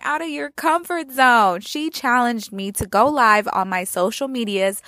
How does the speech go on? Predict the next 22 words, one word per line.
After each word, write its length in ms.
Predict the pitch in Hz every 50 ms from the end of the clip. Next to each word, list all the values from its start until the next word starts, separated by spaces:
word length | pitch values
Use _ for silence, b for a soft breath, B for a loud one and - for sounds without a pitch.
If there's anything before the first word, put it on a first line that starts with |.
| B B B B
for 220 | B - 226 226
seven 400 | - - 190 180 180 175 185 185
days 280 | 170 160 151 160 185 -
straight. 440 | - - - - 269 262 240 - -
And 200 | - 180 180 180
let 120 | 170 165 180
me 140 | 196 233
tell 300 | 240 - - 302 320 370
you, 220 | 349 269 262 254 - -
I 160 | 202 202 202
did 240 | 185 196 202 190 170
it 420 | 160 156 180 - _ - - - _ _ _ _ _ _ _ _ _ - -
for 140 | - 202 196
six 280 | - 160 139 - -
days 220 | - 120 85 - -
straight. 380 | - - 95 98 - - - - B B B B B B B B B B B B _ _ _ 277
I, 600 | 269 277 285 277 277 277 269 269 277 - - - _ _
towards 580 | - - 285 277 285 269 277 277 240 - - -
the 180 | - 165 143
middle 640 | 180 190 214 233 240 240 226 226 226 220 220 220 220 - -
of 160 | 208 208 214
it, 420 | 214 208 202 208 208 208 202 -